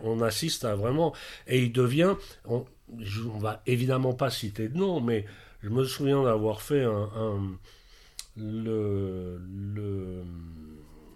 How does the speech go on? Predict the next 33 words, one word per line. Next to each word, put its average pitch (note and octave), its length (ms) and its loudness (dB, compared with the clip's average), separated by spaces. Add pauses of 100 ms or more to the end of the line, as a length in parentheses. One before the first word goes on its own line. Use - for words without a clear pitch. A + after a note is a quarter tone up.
(480)
le F#2+ 280 -2
Georges C3+ 280 4
de C3 80 4
la B2+ 160 6
Tour, A#2 540 0
où G#2+ 160 -2
on G#2+ 80 0
avait A#2 280 4
des, A2+ 180 2
des, G#2 400 -4 (220)
écoutez, G2+ 420 -6 (100)
c'est, - 220 -10
c'est - 180 -16 (260)
une G2 140 -10
photographie A#2+ 840 0 (440)
avec B2 560 2 (120)
un, G#2 280 -4
une, A2 240 -4
un, A2+ 220 -2
un A#2 120 4
flash D#3+ 380 6
en G2+ 100 0
plein C3+ 200 2
milieu C3 280 2
de C3 60 0
la A2+ 100 4
toile. F2+ 280 -6 (600)
Donc, B2+ 240 2 (320)
on A2 140 2
a A2+ 100 2
demandé A2+ 460 6
à, G2 320 2
à F#2+ 280 -4